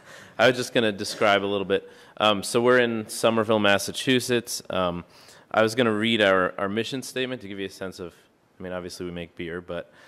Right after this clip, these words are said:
um, we're a brewery and community space based in Somerville, Massachusetts. We exist to push the boundaries of beer through fearless recipe design, powered by house-cultured fermentations.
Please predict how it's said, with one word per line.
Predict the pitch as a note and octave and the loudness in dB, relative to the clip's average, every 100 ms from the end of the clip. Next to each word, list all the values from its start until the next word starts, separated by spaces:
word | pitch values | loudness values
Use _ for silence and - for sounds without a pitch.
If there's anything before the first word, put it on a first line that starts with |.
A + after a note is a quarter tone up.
| - - | -20 -10
um, | F#2+ F#2+ F2+ | -6 -4 -4
we're | G2 G#2+ | -4 -4
a | |
brewery | G#2 B2+ D#3 D#3+ | 0 2 4 4
and | D3 | 0
community | - A#2+ A#2 A#2 | 0 -2 0 -2
space | - - G#2+ G2+ | -6 -2 0 0
based | - G#2+ - | 0 -2 0
in | G2 | -8
Somerville, | - G#2+ G2+ G2 | -4 -2 -2 -2
Massachusetts. | F#2+ F#2 - - - B2 C#3 C#3 - _ _ _ _ _ - | -2 -4 -6 -12 -8 -6 -6 -10 -12 _ _ _ _ _ -12
We | G#2+ | -10
exist | G#2 G#2 B2+ - | -8 -6 -8 -8
to | A#2 | -10
push | B2 A2+ | -8 -8
the | - | -6
boundaries | F#2+ G2+ A2 A2+ A2 | 0 2 2 -2 -4
of | G#2 F#2 | -8 -10
beer | G2 G2+ G2+ | -6 -4 -6
through | - F#2 | -8 -14
fearless | - A2+ A2+ A2+ A2 - | -12 -6 -4 -4 -6 -4
recipe | G#2 G#2 F2 G2+ | -4 -4 -10 -14
design, | F2+ F2 F2 F2 F#2 - - _ | -14 -10 -8 -8 -10 -16 -20 _
powered | - A2 A2 | -2 0 2
by | G#2 G2+ | 4 2
house-cultured | F#2+ A2+ A#2 - - G#2 F2+ F#2+ F#2+ F2+ | 2 0 0 0 -4 -4 -2 -6 -6 -6
fermentations. | - G#2+ F#2+ F2+ G#2+ F#2+ C#2+ - | -10 -8 -8 -8 -10 -10 -14 -20